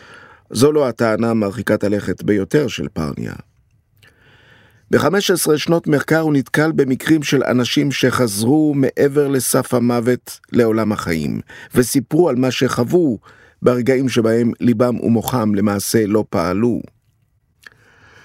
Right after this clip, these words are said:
סקרנותו התעוררה והוא החל בניסוי חסר תקדים בהיקפו, שנועד לבחון את התופעה המסתורית של חוויית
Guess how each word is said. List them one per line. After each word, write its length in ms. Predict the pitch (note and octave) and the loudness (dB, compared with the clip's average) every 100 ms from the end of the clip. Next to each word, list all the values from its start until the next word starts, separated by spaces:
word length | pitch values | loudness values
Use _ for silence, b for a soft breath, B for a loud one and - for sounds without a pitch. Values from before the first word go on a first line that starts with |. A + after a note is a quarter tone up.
| B B B B | B B B B
סקרנותו 760 | - E3+ E3 E3+ D#3 - G3+ F#3 | 0 2 2 2 0 2 2 2
התעוררה 720 | D#3+ D#3 D3 D3 D3+ F#3+ G#3+ | 2 2 4 2 2 0 0
והוא 160 | F3+ D#3+ | 0 0
החל 300 | - E3 E3 | 0 0 2
בניסוי 500 | C#3 C3+ B2 E3+ D#3 | 0 0 2 0 2
חסר 340 | C#3+ - F3 | -2 0 0
תקדים 460 | - - G#2 A2 G2+ | 0 -2 0 0 2
בהיקפו, 640 | A2 A2+ C3+ - F3+ A3+ B B B B B | 0 0 0 2 0 0 B B B B B
שנועד 360 | G3 F3 D#3+ | 2 2 2
לבחון 380 | D#3+ C#3 E3 F3+ | 0 0 0 2
את 120 | D#3 | 2
התופעה 520 | C#3 - B2 B2 G2+ | 0 0 0 0 2
המסתורית 680 | B2 A#2+ A2+ - - A2+ C3+ | 2 2 0 0 0 2 2
של 160 | - A2+ | 0 0
חוויית 560 | A2 G#2+ G#2+ G#2+ - | 0 0 0 -2 -6